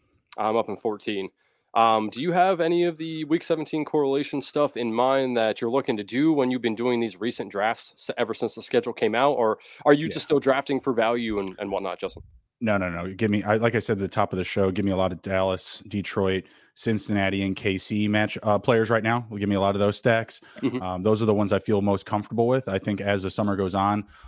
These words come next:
Speaker 2: we'll get more faith in some of the matchups for week seventeen as far as potential, like,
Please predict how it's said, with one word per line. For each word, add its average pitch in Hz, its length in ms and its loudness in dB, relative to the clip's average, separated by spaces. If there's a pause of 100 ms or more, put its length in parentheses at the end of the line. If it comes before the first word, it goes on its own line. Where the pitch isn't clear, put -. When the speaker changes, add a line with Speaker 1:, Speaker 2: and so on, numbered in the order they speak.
(120)
Speaker 2:
we'll 110 220 4
get 107 220 0
more 101 220 2
faith 101 380 0
in 101 60 -2
some 101 180 -2
of 98 60 0
the 95 60 0
matchups 98 460 0
for 113 160 -2
week 110 200 0
seventeen 110 600 0
as 92 100 -6
far 95 260 2
as 92 180 -2
potential, 92 540 -6
like, 90 160 -4